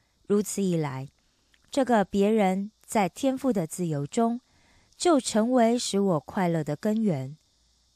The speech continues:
而不像从前那样，老是令我厌倦和烦恼。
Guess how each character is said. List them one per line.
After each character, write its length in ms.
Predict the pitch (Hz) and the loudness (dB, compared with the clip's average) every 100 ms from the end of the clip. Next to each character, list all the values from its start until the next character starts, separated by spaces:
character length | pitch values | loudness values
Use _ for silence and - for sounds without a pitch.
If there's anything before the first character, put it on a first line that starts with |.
| _ | _
而 120 | 190 | -4
不 140 | 175 175 | -2 -4
像 260 | - 185 | -4 -4
从 240 | 165 156 160 | -6 -8 -10
前 300 | - 147 170 | -6 -6 -2
那 160 | 190 | -2
样， 280 | 160 151 131 - _ _ _ _ | -2 -4 -8 -16 _ _ _ _
老 180 | 269 294 | 0 0
是 200 | 294 311 | 2 2
令 220 | 311 285 | 2 2
我 160 | 254 220 | 2 2
厌 320 | 240 339 254 | 2 0 -2
倦 320 | - 220 180 | -2 -2 -2
和 220 | 170 160 | -4 -8
烦 340 | 151 165 139 156 | -8 -8 -8 -6
恼。 240 | 156 131 | -8 -8